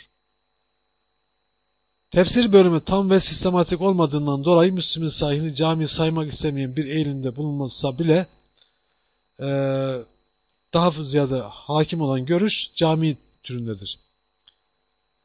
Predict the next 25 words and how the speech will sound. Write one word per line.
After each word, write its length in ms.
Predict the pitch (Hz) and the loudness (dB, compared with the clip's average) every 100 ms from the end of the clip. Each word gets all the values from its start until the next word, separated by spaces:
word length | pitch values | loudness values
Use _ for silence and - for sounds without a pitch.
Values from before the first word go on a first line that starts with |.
| _ _ - | _ _ -6
Yüz 160 | 170 | 2
doksan 280 | 196 175 220 | 2 4 2
iki 160 | 220 202 | 2 2
mevkuf 360 | 196 180 190 | 2 2 0
hadis 360 | 160 180 208 - | -2 -2 -4 -4
dışında 320 | - 156 151 | -4 -2 -2
genellikle 420 | 135 180 180 175 | 2 2 2 0
merfu 360 | 160 170 160 170 | 0 2 2 0
hadislerin 400 | 151 - 147 143 | -2 -4 -6 -4
bulunmazsa 640 | 170 160 131 117 185 190 - _ _ _ | -4 -2 -2 0 2 2 -4 _ _ _
onu 180 | 160 156 | -8 0
cami 320 | 165 170 180 | 2 2 0
saymamak 460 | - 175 165 143 135 | 0 0 0 -2 -2
eğilimini 340 | 156 151 131 | -2 -2 -4
kuvvetlendiren 680 | - 165 156 143 143 175 156 | -4 0 0 -2 -4 -4 -2
bir 180 | 143 143 | -4 -2
başka 300 | 156 - 131 | -4 -4 -6
sebep 300 | 156 151 131 | -4 -4 -6
olsa 260 | 127 185 | -8 -4
gerektir. 520 | 156 123 104 - - - _ _ _ _ _ _ _ _ _ _ _ _ _ _ _ _ _ _ _ _ _ _ _ _ _ _ _ _ _ _ _ _ _ _ _ _ - | -2 -2 -4 -10 -20 -20 _ _ _ _ _ _ _ _ _ _ _ _ _ _ _ _ _ _ _ _ _ _ _ _ _ _ _ _ _ _ _ _ _ _ _ _ -12
Müslim'de 380 | 156 202 214 202 | -8 -2 2 4
sadece 380 | 220 214 190 | 6 4 4
on 120 | 185 190 | 0 2
yedi 240 | 202 214 | 4 2
talik 580 | - 185 185 180 - | 2 4 6 4 -2